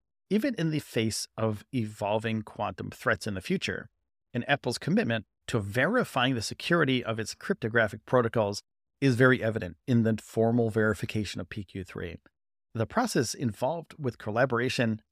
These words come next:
of leading cryptography experts and extensive review ensures a high degree of confidence in the protocol's security. So detailed analysis by cryptography professionals show that P Q three's robustness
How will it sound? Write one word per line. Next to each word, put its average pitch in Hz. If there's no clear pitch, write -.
of 107
leading 131
cryptography 120
experts 104
and 95
extensive 110
review 110
ensures 135
a 120
high 143
degree 135
of 135
confidence 95
in 110
the 98
protocol's -
security. -
So 131
detailed 139
analysis 101
by 101
cryptography 113
professionals 107
show -
that 127
P 135
Q 120
three's 120
robustness 113